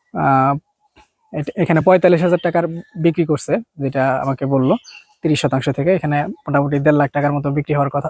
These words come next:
আহ, মানে, ইয়া ছিল, সম্ভাবনা ছিল। তো আবার এটা তৈরি করতেছে, এখানে কিছু সাজেশন দিয়ে গেলাম, কি কি কীটনাশক এবং,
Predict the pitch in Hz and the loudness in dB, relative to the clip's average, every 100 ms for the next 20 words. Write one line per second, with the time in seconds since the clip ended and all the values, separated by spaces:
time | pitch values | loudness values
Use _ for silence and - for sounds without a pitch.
0 | - 147 135 135 135 135 147 _ - _ | -6 -4 -2 -2 -2 -2 -4 _ -20 _
1 | _ - 147 147 - 135 - 147 135 131 | _ 2 6 6 4 0 0 2 2 2
2 | 135 143 147 - _ _ _ _ _ 160 | 0 0 -2 -4 _ _ _ _ _ 2
3 | 160 170 165 175 175 175 160 - 170 165 | 4 4 2 2 2 2 0 0 -2 -4
4 | 165 156 - 151 - 156 156 151 156 220 | -4 -4 0 0 0 0 2 2 0 -4
5 | _ - 151 147 147 151 _ _ 160 - | _ -8 -6 0 -2 -2 _ _ -6 -2
6 | 151 147 139 - - 139 | -2 0 -4 -6 -12 -6